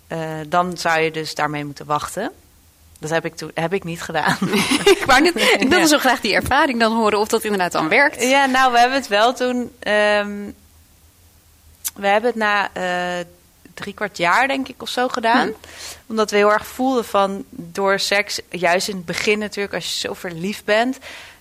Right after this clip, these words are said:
Speaker 1: eh, het neemt ook heel veel energie in. En je bent, het, het is ook, ehm, dus toen hebben we het wel gedaan. Dus toen zijn we helemaal teruggegaan naar nul om te kijken van, eh,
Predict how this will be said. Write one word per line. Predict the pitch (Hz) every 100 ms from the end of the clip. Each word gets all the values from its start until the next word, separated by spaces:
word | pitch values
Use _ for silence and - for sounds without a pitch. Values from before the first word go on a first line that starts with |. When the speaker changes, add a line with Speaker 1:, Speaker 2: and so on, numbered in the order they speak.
| -
Speaker 1:
eh, | - 190
het | 185 180
neemt | 185 220 247
ook | 220 214
heel | 165 208 247
veel | 226 220 196
energie | 190 190 185 - 220 214 -
in. | 190 156 135
En | - 170
je | 170
bent, | 170 170 -
het, | - -
het | - 185
is | 175 185
ook, | 175 -
ehm, | 175 165 160 160 156 165 - - - - - - - - -
dus | 202
toen | 247 233
hebben | 214 208
we | 196
het | 190 165
wel | 175 208
gedaan. | 170 143 175 277
Dus | 226 -
toen | 196
zijn | 185 175
we | 175
helemaal | 175 170 165
teruggegaan | - 202 - - 165 170
naar | 160
nul | 160 180 208 277
om | 240 208
te | 202
kijken | 190 190 190
van, | - 180 180
eh, | 175